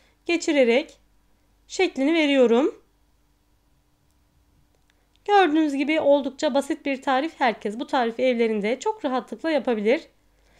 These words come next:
Bir tarafını yaptıktan sonra diğer tarafını da aynı şekilde yapıyorum. Arada sırada elimizi yağlamayı unutmayalım.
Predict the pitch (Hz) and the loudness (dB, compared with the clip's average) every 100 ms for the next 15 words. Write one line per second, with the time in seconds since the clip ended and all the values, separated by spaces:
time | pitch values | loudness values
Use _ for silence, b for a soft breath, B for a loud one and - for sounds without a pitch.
0 | b - 440 440 427 415 403 381 381 359 | b 0 2 4 2 2 2 2 -2 -6
1 | 370 370 370 320 302 311 311 339 339 302 | -2 -4 -2 -2 0 0 0 -2 -2 -2
2 | 294 269 247 254 330 330 - 233 233 320 | -2 -4 -2 -2 0 -2 -2 -4 -4 -2
3 | 339 - 262 233 233 392 - _ _ b | -2 -2 0 2 2 0 -8 _ _ b
4 | b b b 240 254 277 330 302 269 220 | b b b 0 0 0 -2 -2 0 0
5 | - 254 269 233 220 233 254 254 240 254 | 0 0 -2 -4 -2 0 0 0 0 -2
6 | 339 269 - 247 226 208 233 370 | -2 -4 -2 -2 0 2 0 -2